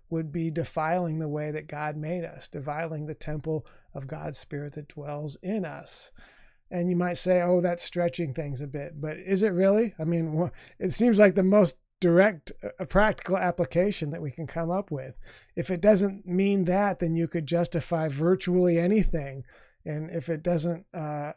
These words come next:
encompass something, uh,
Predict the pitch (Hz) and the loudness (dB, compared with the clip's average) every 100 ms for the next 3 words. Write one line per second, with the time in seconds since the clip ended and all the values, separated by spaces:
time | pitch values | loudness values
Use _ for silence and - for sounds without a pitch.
0 | - 180 131 165 160 165 135 - - - | -10 -8 -4 -4 0 -2 -2 -6 -10 -10
1 | - 175 135 165 156 - _ _ _ - | -8 -6 -6 -6 -6 -8 _ _ _ -10
2 | 143 143 143 156 | -8 -8 -10 -12